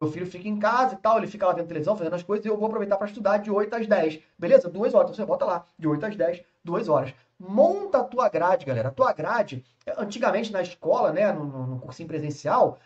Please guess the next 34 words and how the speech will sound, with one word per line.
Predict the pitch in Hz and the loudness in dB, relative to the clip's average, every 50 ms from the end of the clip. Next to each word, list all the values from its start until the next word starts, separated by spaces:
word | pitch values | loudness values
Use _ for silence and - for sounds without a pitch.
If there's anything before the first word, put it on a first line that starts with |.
| _ _ | _ _
o | _ 220 | _ -2
próprio | - 254 285 - 339 277 | 4 4 4 4 2 -4
curso | - 269 285 277 277 | -4 -4 -4 -4 -6
tinha | 214 - 359 349 | -6 -6 -6 -4
grade, | 302 226 226 254 - - - | -2 0 2 2 0 -2 -4
você | 156 156 - 208 | -8 -6 -4 -4
se | 208 254 | -4 -4
adaptava | 240 233 240 247 - _ - 208 214 262 254 - | -4 -4 -6 -6 -8 _ -2 0 0 0 0 -2
a | - | 0
ela, | 220 226 233 202 170 | 2 4 6 4 4
você | - 170 | 2 -6
tinha | 156 - 185 | -10 -10 -10
que | 185 | -6
tá | - 269 240 | -2 -2 2
lá | 240 214 233 | 2 2 2
no | 247 269 | 2 2
horário | 285 269 240 233 262 262 | 2 4 4 2 0 -2
combinado. | 262 269 - 339 277 220 208 202 - - - - _ _ _ _ _ _ _ | -2 -4 -4 -2 0 2 2 2 2 0 -10 -14 _ _ _ _ _ _ _
Na | 196 311 339 | 0 2 2
tua | 339 - - 254 233 | 2 4 4 4 4
vida | - 214 196 185 180 - - _ | 4 4 4 4 4 4 -4 _
privada, | 180 170 156 127 127 - 160 165 180 214 165 | -4 -4 -4 -4 -2 0 0 0 0 0 -2
no | 156 156 | -4 -6
teu | 151 - 175 | -6 -8 -4
particular, | 170 175 147 - - - 143 147 202 240 202 | -4 -4 -6 -6 -12 -8 -2 2 2 2 2
hoje | 190 185 156 156 | 2 0 -2 -4
em | 139 | -6
dia, | 123 123 269 311 - 127 - - _ _ _ _ - | -6 -2 2 2 2 2 0 -8 _ _ _ _ 0
você | 175 233 226 220 - - - - 370 403 | 2 2 2 2 -2 -6 -4 -2 0 4
vai | 359 302 | 4 4
montar | 247 220 202 202 202 180 | 6 4 0 2 2 0
a | 165 | 2
tua | - 170 156 | 2 0 0
grade | 151 135 123 117 110 117 - | 0 -2 -4 -4 -6 -8 -10